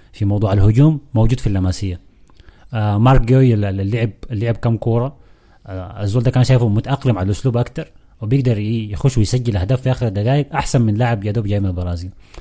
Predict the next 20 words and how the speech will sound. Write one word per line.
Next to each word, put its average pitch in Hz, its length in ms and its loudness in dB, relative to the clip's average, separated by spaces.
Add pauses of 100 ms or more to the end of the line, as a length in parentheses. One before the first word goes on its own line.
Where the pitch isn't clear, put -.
(300)
فتشافي 113 720 4
لازم 127 460 6 (420)
يثق 123 280 0
باللعيبة 101 300 0
الصغار 107 360 0
اللي 92 120 -4
عنده 104 180 0
في 98 120 -6
ال-، 85 180 -8 (540)
في - 120 -6
برشلونة 101 440 0
بي 95 180 -4
يعني. 78 180 -10 (520)
ما 127 220 4
يرمي 127 260 6
الضغط 113 320 0
كله 113 180 2
يحرق 113 320 2
لاعب 104 280 -2
جديد 98 380 -6